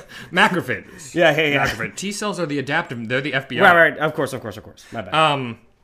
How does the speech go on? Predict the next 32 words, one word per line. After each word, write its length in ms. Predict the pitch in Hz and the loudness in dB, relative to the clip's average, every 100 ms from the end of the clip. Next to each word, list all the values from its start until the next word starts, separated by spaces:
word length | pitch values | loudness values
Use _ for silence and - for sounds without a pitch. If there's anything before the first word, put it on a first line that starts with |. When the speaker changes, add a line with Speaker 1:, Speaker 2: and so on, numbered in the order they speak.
| _ | _
Speaker 1:
so, 300 | - 294 302 | -8 -2 -2
yeah, 300 | 262 277 113 120 | 0 -2 -2 -2
that's 240 | 151 151 | -4 -4
what 160 | 151 135 | -6 -6
we 100 | 135 | -6
have 420 | 135 135 135 127 | -4 -4 -4 -6
on 120 | 123 123 | -8 -6
this 180 | 117 | -6
kinda 380 | - 123 113 117 - | -6 -6 -6 -8 -10
nice, 340 | 127 127 - | -8 -6 -10
concise 840 | - 127 110 - 123 127 - - _ _ _ _ _ _ _ _ _ | -12 -12 -10 -6 -6 -6 -12 -14 _ _ _ _ _ _ _ _ _
primer 580 | - 151 139 147 160 160 _ _ | -6 -2 0 -2 -4 -8 _ _
for 120 | 160 | -8
the 80 | 147 | -6
topic, 440 | 151 147 151 170 143 | -4 -4 -4 -8 -2
Speaker 2:
Yeah. 120 | 143 | 0
Speaker 1:
right? 200 | 147 165 - _ _ _ _ | 0 -2 -10 _ _ _ _
Just 220 | 117 123 139 | -6 -4 -2
getting 200 | 131 123 | -4 -4
into 260 | 123 135 | -6 -4
it. 100 | 131 | -4
But 120 | 123 120 | -4 -2
next 260 | 143 - | -2 -2
time, 420 | 151 135 135 151 170 _ | -4 -2 -4 -8 -16 _
when 200 | 131 120 | -12 -8
we 100 | 120 | -6
come 160 | 139 123 | -4 -2
back 220 | 117 117 | -2 -2
with 120 | 107 | -8
the 100 | 113 | -6
autoimmune 500 | 101 110 104 107 113 | -4 -4 -4 -6 -6
diseases, 840 | 107 104 95 101 95 87 - - | -8 -10 -10 -10 -14 -14 -16 -16